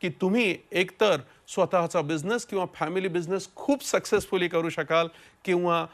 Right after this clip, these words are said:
आम्ही तुम्हाला शंभर टक्के प्लेसमेंट देऊ, शंभर टक्के गॅरंटीड प्लेसमेंट देऊ. तर असे हे दोन्ही अभ्यासक्रम पुण्याच्या निलया एज्युकेशन ग्रुप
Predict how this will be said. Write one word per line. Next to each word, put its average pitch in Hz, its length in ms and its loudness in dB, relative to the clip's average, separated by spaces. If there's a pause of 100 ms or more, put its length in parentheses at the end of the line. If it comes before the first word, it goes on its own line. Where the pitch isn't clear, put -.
(200)
आम्ही 165 300 -2
तुम्हाला 156 460 -2
शंभर 156 580 -2 (180)
टक्के 175 500 -2 (760)
प्लेसमेंट 170 560 0
देऊ, 143 200 -2
शंभर 165 480 -2
टक्के 175 340 -4
गॅरंटीड 156 640 0
प्लेसमेंट 135 560 -4
देऊ. 123 160 -4 (360)
तर 165 60 4
असे 156 220 0
हे 151 120 0
दोन्ही 151 340 2
अभ्यासक्रम 180 680 0 (340)
पुण्याच्या 160 480 0 (320)
निलया 151 560 2 (140)
एज्युकेशन 151 640 -2
ग्रुप 151 320 0